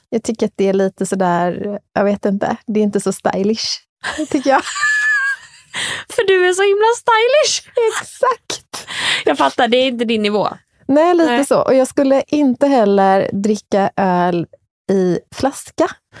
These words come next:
Speaker 1: Jag skulle kunna
Speaker 2: Mm.
Speaker 1: tänka mig om det är typ en, om en, en, eh, om en sån här lite ljus amerikansk öl till exempel. Då skulle jag eventuellt kunna tänka mig det om det är en sån här härlig barbecue-kväll typ vid stranden. För då tycker jag att det passar sig.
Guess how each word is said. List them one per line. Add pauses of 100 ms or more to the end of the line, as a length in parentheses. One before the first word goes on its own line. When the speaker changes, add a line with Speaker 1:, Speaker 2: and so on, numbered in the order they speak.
(420)
Speaker 1:
Jag
skulle
kunna
Speaker 2:
Mm.
Speaker 1:
tänka
mig
om
det
är
typ
en,
om
en,
en,
eh, (400)
om
en
sån
här
lite (200)
ljus
amerikansk
öl
till
exempel.
Då
skulle
jag
eventuellt
kunna
tänka
mig
det
om
det
är
en
sån
här
härlig
barbecue-kväll
typ
vid
stranden.
För
då
tycker
jag
att
det
passar
sig.